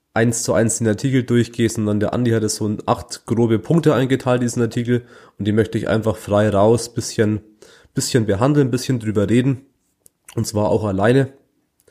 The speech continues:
um eben einfach diesen Artikel auch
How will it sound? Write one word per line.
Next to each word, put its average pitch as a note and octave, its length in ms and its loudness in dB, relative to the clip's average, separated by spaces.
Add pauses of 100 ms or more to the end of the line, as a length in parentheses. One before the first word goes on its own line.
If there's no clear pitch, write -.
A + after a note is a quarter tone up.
(420)
um A2+ 180 -6
eben A2+ 240 0
einfach G#2 240 -2
diesen G#2+ 540 -6 (160)
Artikel A#2+ 560 -2
auch A2 380 2